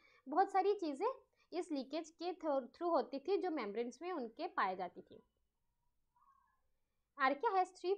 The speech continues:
phyla such as, आर्किया के भी आगे जाकर तीन फाइलम निकले हैं, मतलब ब्रांचेस निकली हैं, शाखाएं निकली हैं। उसमें सबसे पहला है Crenarchaeota। Crenarchaeota, they can survive at extremely high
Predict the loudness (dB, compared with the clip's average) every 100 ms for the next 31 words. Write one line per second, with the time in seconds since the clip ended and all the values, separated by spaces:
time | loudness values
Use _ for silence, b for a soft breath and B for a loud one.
0 | 2 2 2 0 -2 -4 -10 -14 b b
1 | 0 2 2 4 4 4 -2 -2 2 2
2 | 2 0 0 0 0 -2 -2 -2 -4 -4
3 | 0 2 0 0 0 2 2 0 -2 -4
4 | -4 -2 -4 -6 -12 B -6 -2 -2 0
5 | 0 0 -2 -4 -4 -4 -2 0 0 -4
6 | -2 -6 -6 -8 -6 -6 -10 _ _ _
7 | -8 -4 -2 0 0 -2 -4 -2 0 0
8 | 0 -2 -6 B B 0 0 2 -2 -2
9 | -6 -2 0 0 -2 -8 -10 _ _ _
10 | _ _ b b b _ -4 0 0 0
11 | 0 0 0 -2 -2 -2 -2 0 0 0
12 | 0 -2 -6 -8 -10 -4 0 0 2 0